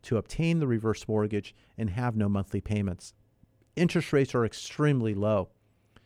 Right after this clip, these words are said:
and it's a great opportunity to eliminate your mortgage payment.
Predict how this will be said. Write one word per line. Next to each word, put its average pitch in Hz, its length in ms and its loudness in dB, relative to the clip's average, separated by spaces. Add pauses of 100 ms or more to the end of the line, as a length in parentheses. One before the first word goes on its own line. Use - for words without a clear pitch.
(240)
and 113 100 0
it's 107 120 -2
a 107 40 2
great 123 280 4
opportunity 117 760 0 (340)
to 123 140 -2
eliminate 110 580 0
your 107 100 -2
mortgage 101 400 -4
payment. 104 340 -2